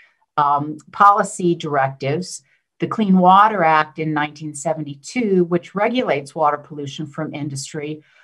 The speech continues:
but most of agriculture, about forty percent of the U S land area that is in agriculture, um, is not directly regulated under that, uh,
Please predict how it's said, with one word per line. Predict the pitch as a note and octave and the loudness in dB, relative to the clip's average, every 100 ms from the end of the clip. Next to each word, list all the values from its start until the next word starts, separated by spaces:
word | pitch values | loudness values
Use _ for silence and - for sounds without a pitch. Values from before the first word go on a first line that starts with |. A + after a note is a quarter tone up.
| _ _ | _ _
but | G3+ | 2
most | G#3 C4 C#4+ | 6 4 2
of | A#3 | 2
agriculture, | G#3 G3+ A3+ A#3 E3+ D#3 D#3 D3+ E3 F#3+ | 4 4 0 -4 -4 -4 -6 -6 -6 -8
about | E3+ E3 D#3+ | 0 2 0
forty | - F3+ F3 | -2 -2 -2
percent | - - F3 E3 | -6 -6 -4 -4
of | D#3+ | -8
the | D#3+ | -8
U | E3 D#3 | -2 -2
S | D3+ - | -4 -8
land | D#3+ E3+ F3+ E3+ | -6 0 0 -2
area | C#3 C#3+ C#3 C#3 | -6 -6 -6 -6
that | C3+ C#3 | -8 -12
is | C#3+ | -4
in | G#3+ A3+ | -2 0
agriculture, | E3 D3+ D3 D#3 C3 C3+ C#3 C#3 C#3 _ _ _ - | 0 -2 -6 -6 -6 -8 -8 -8 -12 _ _ _ 0
um, | D#3+ F3+ | 0 2
is | G#3+ A#3+ | 0 4
not | A#3 A#3 | 4 2
directly | F3+ F3 E3+ E3 | 0 0 0 -6
regulated | C#3+ D3+ D3 D3 C#3 C3+ C3 A#2+ B2+ - _ _ _ _ | 0 0 0 -6 -6 -6 -6 -8 -12 -18 _ _ _ _
under | D#3+ D#3+ D#3 | 0 2 0
that, | C#3 C3+ C3 - _ _ _ - | 2 2 0 -4 _ _ _ -12
uh, | C3+ | -8